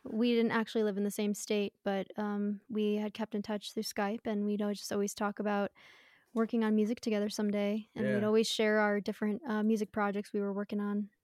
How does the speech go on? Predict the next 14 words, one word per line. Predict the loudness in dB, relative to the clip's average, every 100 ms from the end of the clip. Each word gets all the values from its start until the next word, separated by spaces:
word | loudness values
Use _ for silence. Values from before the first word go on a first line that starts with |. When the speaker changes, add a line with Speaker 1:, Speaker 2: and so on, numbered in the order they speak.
| -8
Speaker 1:
with | -6
each | -4
other. | -4 -4 -6 -10 -4
And | -2
then | 0 0 -2 -4 _ -20 _ _ _ -20 -6
Speaker 2:
Yeah. | -4 -4 -6 _ _ _ _ _ _ _ _ _ -2
Speaker 1:
and | 0
then, | 2 2 2
uh, | 0 0 0
we | 2
got | 2
the | 2
opportunity | 0 0 -2 0 0
to | -2 -2 0 2 0 -2